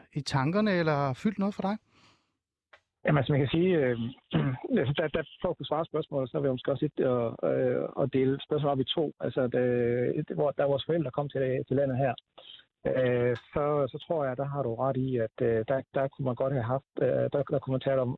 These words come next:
Speaker 2: at være minoritet i minoritet. Øh, men når man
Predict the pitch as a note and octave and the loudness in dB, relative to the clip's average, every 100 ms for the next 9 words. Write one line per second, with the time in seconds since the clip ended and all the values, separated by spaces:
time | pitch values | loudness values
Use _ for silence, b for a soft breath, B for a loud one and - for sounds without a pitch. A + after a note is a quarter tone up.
0 | C#3+ B2 A#2 A#2+ B2 A2+ C#3 A#2+ A#2+ A2 | -2 0 0 2 0 0 0 2 2 0
1 | A2 C3 A2 - B B B B B B | 0 0 -2 -6 B B B B B B
2 | - B2 B2 B2 A#2+ B2 C3 A#2+ C3 | -2 0 2 2 2 2 2 2 0